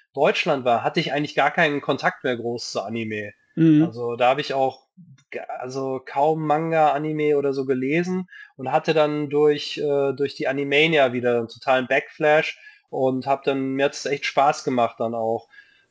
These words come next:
Speaker 1: ähm, wieder die, die ganzen, die ganzen Serien reinzuziehen, die Mangas zu lesen dazu, die Originale und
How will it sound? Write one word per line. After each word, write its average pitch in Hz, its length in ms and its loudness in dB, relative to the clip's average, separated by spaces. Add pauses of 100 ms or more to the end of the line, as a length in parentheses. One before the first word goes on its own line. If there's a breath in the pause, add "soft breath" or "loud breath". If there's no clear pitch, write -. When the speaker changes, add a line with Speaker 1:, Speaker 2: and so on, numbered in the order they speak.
(120)
Speaker 1:
ähm, 120 480 -2
wieder 123 240 0
die, 120 360 -2
die 120 140 -4
ganzen, 123 380 -4
die 123 240 -2
ganzen 127 300 -2
Serien 147 340 2
reinzuziehen, 135 1080 -2
die 123 100 -6
Mangas 143 440 0
zu 139 100 -2
lesen 131 400 2
dazu, 127 480 -6
die 120 160 0
Originale 127 840 0
und 120 360 -14